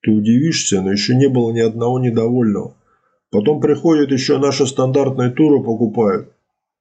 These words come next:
поддакнул Гарик. "Да?" задумался Вадик. "Мне папа, в общем, мой шеф поручил всё узнать про ваше золото. Чё говорить теперь-то?"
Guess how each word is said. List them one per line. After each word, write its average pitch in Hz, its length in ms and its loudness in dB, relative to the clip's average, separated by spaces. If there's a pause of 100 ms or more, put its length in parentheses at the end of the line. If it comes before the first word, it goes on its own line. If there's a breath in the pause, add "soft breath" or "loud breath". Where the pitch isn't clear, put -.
поддакнул 90 600 -4
Гарик. 92 400 0 (640)
"Да?" 113 520 -2 (840)
задумался 92 680 -2
Вадик. 92 460 -2 (560)
"Мне 123 240 2
папа, 135 600 -2 (100)
в 110 100 -2
общем, 123 580 -2
мой 120 180 0
шеф - 400 -2
поручил 120 460 0
всё 131 240 0
узнать 127 400 0
про 113 220 0
ваше 107 260 -2
золото. 107 580 -2
Чё - 160 0
говорить 131 480 0
теперь-то?" 107 580 -2